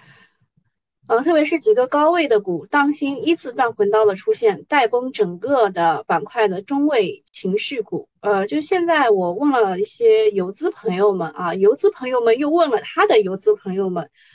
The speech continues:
很多人是被埋在了中位情绪股当中，就是他们想要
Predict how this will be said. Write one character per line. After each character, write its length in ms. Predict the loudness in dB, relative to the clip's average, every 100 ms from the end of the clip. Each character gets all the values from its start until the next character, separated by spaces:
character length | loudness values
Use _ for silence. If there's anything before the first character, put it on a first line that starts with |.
| _ _
很 220 | 2 4
多 140 | 4
人 200 | 4 2
是 200 | 0 -2
被 180 | 0 2
埋 280 | 2 2 0
在 200 | 2 2
了 120 | 2
中 260 | 0 0 2
位 180 | 2 2
情 260 | 0 -8
绪 140 | -4 -4
股 160 | -4
当 220 | -10 -12
中， 140 | -10 -8
就 80 | -6
是 80 |
他 140 | -2 -2
们 120 | 0
想 140 | -2
要 60 | -2